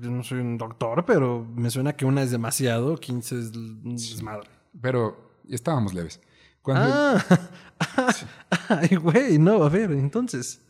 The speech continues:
Speaker 2: Eh,
Speaker 1: ilústranos.
Speaker 2: poco después, cuando llegó la guerra de Vietnam,
Speaker 1: Ajá.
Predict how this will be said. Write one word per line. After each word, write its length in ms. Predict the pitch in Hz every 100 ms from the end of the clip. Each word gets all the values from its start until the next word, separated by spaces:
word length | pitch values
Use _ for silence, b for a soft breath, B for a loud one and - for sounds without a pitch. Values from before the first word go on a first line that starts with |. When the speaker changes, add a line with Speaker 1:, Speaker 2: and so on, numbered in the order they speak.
| -
Speaker 2:
Eh, 80 |
Speaker 1:
ilústranos. 720 | 139 135 131 131 123 113 135 -
Speaker 2:
poco 240 | 175 196
después, 480 | 175 - 120 139 -
cuando 220 | - 120 107
llegó 220 | 101 107
la 100 | 120
guerra 240 | 110 110
de 100 | 107
Vietnam, 400 | 107 113 113 101 -
Speaker 1:
Ajá. 400 | 123 117 120 175